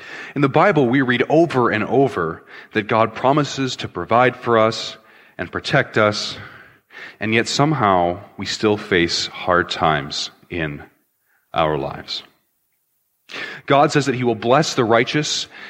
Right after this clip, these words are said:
and he'll punish the wicked, yet sometimes it seems like evil people face no consequences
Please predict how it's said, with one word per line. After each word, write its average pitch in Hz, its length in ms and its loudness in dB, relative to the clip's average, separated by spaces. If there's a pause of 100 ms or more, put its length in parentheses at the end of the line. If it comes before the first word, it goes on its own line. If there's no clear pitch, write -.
and 98 100 -4
he'll 95 140 -4
punish - 640 0 (180)
the 104 100 0
wicked, 135 480 0 (320)
yet 104 160 0
sometimes 147 640 2
it 101 100 -6
seems 120 540 -4
like 87 260 -2
evil 127 280 2
people 98 520 0 (200)
face 87 400 0
no 101 480 2 (160)
consequences 80 920 -4